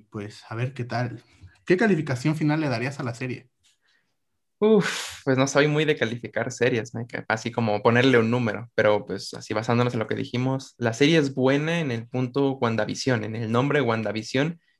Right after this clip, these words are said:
Speaker 2: cumple, cumple muy bien, tiene un desarrollo excelente o bastante bueno, por lo menos, de los personajes principales, Wanda, Visión, los gemelos, incluso todavía en el punto de Mónica, ciertos personajes secundarios, Agatha,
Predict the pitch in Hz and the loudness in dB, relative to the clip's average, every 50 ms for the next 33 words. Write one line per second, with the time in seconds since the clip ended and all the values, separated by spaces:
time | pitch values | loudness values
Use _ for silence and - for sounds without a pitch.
0 | _ _ _ - 143 160 175 180 170 165 139 143 147 143 - 139 139 139 - 139 | _ _ _ 2 4 4 4 2 2 2 2 2 2 0 -4 -6 -4 -2 0 0
1 | 131 127 127 127 123 120 117 120 123 135 139 143 143 139 131 123 127 127 120 120 | 0 0 0 -2 -2 -2 -4 -2 0 0 0 0 -2 -2 -2 -2 -2 -2 -2 -2
2 | 123 113 117 117 120 120 117 - - - 123 107 110 110 117 123 127 131 131 - | -2 -2 0 0 0 -2 -4 -6 -6 -4 -2 -2 0 0 0 -2 -2 -4 -2 -2
3 | 139 127 113 120 117 117 - 120 120 120 117 113 113 120 120 117 - - - 110 | 0 0 0 -2 -4 -4 -4 -2 0 2 2 2 2 0 -2 -4 -8 -10 -8 -4
4 | 110 110 113 135 170 - - _ - - - - - - _ - 127 127 120 120 | -4 -2 -2 -4 -6 -8 -12 _ -20 -20 -20 -20 -20 -18 _ 2 4 6 6 6
5 | 120 117 - 120 117 120 123 123 127 - 147 - 120 110 104 - - - 90 107 | 4 2 2 0 0 0 0 -2 -2 -4 -6 -6 -6 -6 -6 -8 -6 -2 0 0
6 | 113 104 92 - - - _ _ _ - 110 113 113 110 110 117 113 113 110 107 | 0 -2 -4 -12 -16 -20 _ _ _ -8 -6 -4 -4 -4 -4 -4 -2 -2 -2 -4
7 | 107 - - - 113 110 110 113 110 110 110 - - - - 104 101 104 104 113 | -6 -8 -8 -4 -2 -2 0 0 -2 -4 -6 -10 -12 -12 -8 -6 -4 0 2 2
8 | 117 120 120 123 135 - - - _ _ _ _ _ _ _ _ _ _ _ - | 2 4 2 2 0 -4 -10 -14 _ _ _ _ _ _ _ _ _ _ _ -10
9 | - 107 110 127 131 139 135 151 147 147 147 165 156 160 160 156 160 160 160 160 | -10 -6 -2 0 0 2 4 4 4 4 4 4 4 6 4 4 2 2 0 0
10 | 160 151 139 131 131 135 139 143 139 - 147 147 139 123 120 113 110 104 - - | 0 0 -2 -4 -2 -2 -2 -2 -2 -4 -4 -2 -2 -2 -2 -2 -2 -4 -6 -2
11 | 117 117 120 131 151 160 160 165 - 175 180 180 175 - 143 135 - 151 - - | 0 2 4 4 2 0 -4 -6 -4 -2 -2 -2 -2 -4 -6 -4 -6 -6 -6 -6
12 | 143 127 127 120 127 - 147 143 - - - - 101 107 107 113 120 131 156 180 | -6 -4 -4 -4 -4 -4 -6 -6 -8 -8 -8 -8 -4 -2 0 2 2 2 0 -2
13 | 208 208 - - _ _ - - 117 117 131 131 - 180 214 - - | -4 -6 -10 -16 _ _ 0 2 2 4 4 4 2 2 0 -2 -4